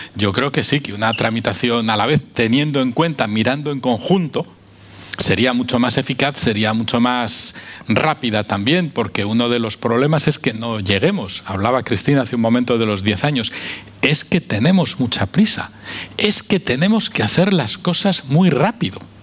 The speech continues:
porque si no, vamos muy mal. Y este tipo de, de iniciativas yo creo que ayudarían en conjunto. Vamos a ver qué necesitamos. Vamos a verlo en conjunto.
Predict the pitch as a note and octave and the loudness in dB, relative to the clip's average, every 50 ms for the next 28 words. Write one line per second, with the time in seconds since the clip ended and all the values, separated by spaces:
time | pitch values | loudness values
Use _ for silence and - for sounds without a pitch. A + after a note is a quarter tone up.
0 | - - - - - - - - - - - A#2+ A#2 A2+ - A#2+ G2+ - A2+ A2+ | -20 -20 -20 -20 -20 -20 -20 -20 -8 -2 -2 -2 0 0 0 0 0 0 2 2
1 | D3 G3+ G#3+ G#3+ - - C3 A#2 E3 F#3 F#3+ G#3 A3+ - - - - D3 G3 A#3 | 2 0 0 -2 -4 -2 0 2 2 2 2 2 0 -2 -4 -2 0 2 2 2
2 | A3+ - - - - - G3+ A3+ D3+ - - - - - - - - - - - | 0 -2 -10 -6 -2 0 0 0 0 -4 -8 -16 -20 -20 -20 -20 -20 -20 -20 -20
3 | - - - - - - - - - - - - - - - - - - - B2 | -20 -20 -20 -20 -20 -20 -20 -20 -20 -20 -20 -20 -20 -16 -16 -16 -10 -4 0 2
4 | A2 G#2 B2 C3+ B2+ - - C#3+ B2+ - C#3+ B2+ - C#3 B2+ B2 B2 B2 B2 A#2+ | 4 4 4 4 2 2 2 0 0 0 -2 0 2 2 2 4 2 2 2 0
5 | A#2+ A2+ A#2+ A#2 A#2+ A#2 A#2 A#2+ A#2 C3 A#2+ - C3+ A#2+ - D3+ D#3 F3 F#3 E3+ | 0 0 2 2 2 4 4 4 4 2 4 2 0 0 2 2 2 2 2 0
6 | D#3 C3 G#2+ A#2 A#2+ A#2 - B2+ A#2 A2 A2 G#2+ G2+ F#2+ A2 A#2+ A#2+ C3 D3+ E3+ | -2 -4 -2 -2 -2 -2 0 -2 0 0 0 2 2 2 2 2 2 0 0 -2
7 | - - - - - - - - A#2 G#2+ - G#2 - - D3 C#3+ - D3+ D#3+ - | -4 -8 -12 -14 -16 -8 -4 -2 -2 0 -2 -2 0 0 0 2 2 0 0 2
8 | A2+ G2+ G#2 B2 A#2 - C3 C3 F3 A3 A3+ A3 - - - - - - - - | 0 0 0 -2 -2 0 0 2 2 0 0 -4 -8 -16 -20 -20 -20 -20 -12 -2
9 | - E3 F3 E3 D#3 - - B2 - G2+ - - D2+ - - - - - - - | 0 0 2 2 2 0 0 0 0 0 0 -2 -4 -4 -8 -12 -12 -14 -16 -20
10 | - - - C3+ E3 F3+ D#3+ D3+ E3+ F#3+ G#3+ A#3 A#3+ A#3 - - D3 C3 A#2+ B2 | -20 -2 0 2 2 2 2 2 2 2 2 0 0 -2 -2 -2 -2 -2 0 0
11 | A2+ A2 - D#3 B2+ G2+ F2+ - - | 0 2 2 2 0 0 -4 -8 -10